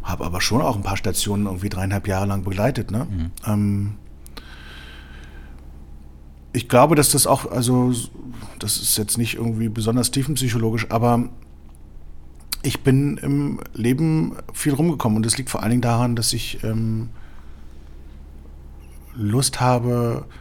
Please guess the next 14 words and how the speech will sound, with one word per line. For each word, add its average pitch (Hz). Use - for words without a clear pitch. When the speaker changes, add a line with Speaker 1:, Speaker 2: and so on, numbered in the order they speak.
Speaker 1:
viel -
zu -
erleben 117
und 107
dabei 101
aber 101
auch -
komplett 104
auf 101
meine 101
geistige 104
Gesundheit 104
achte. -
Also 98